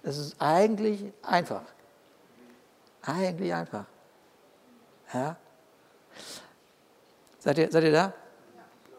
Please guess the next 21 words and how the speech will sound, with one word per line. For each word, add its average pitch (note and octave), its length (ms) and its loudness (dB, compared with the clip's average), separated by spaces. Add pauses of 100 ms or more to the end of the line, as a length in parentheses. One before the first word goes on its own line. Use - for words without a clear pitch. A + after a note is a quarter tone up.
(200)
So, D3+ 240 8
aus - 220 10
diesem, - 200 2 (240)
aus G#3 220 10
diesem F3 260 2
Glauben F#3+ 460 10
an D3+ 240 8
Gott A3 280 6 (480)
auszusteigen, - 1200 0
ja? C#3 240 -4 (480)
Aus - 100 -16
diesem D3+ 220 -6
Glauben F#3+ 440 8
an F3 120 -2
Gott D#3+ 160 0
auszusteigen. - 680 -2 (300)
Wisst E3+ 140 -2
ihr, A#3 80 0
was F#3 120 2
das E3 160 -4
heißt? D3+ 380 -4